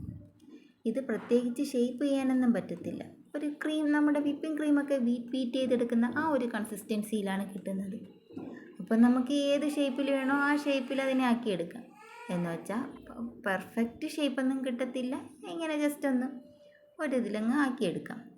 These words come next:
ഇത് പൈപ്പിംഗ് ക്രീമിൽ ഇട്ടിട്ട് ചെറുതായിട്ട് വേണമെങ്കിലും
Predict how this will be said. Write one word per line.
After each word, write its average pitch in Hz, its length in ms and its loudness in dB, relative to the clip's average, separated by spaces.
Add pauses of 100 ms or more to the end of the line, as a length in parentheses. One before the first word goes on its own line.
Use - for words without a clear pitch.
ഇത് 208 120 -6 (100)
പൈപ്പിംഗ് 254 420 2
ക്രീമിൽ 285 320 2 (120)
ഇട്ടിട്ട് 285 300 -4 (160)
ചെറുതായിട്ട് 277 600 0
വേണമെങ്കിലും 262 560 0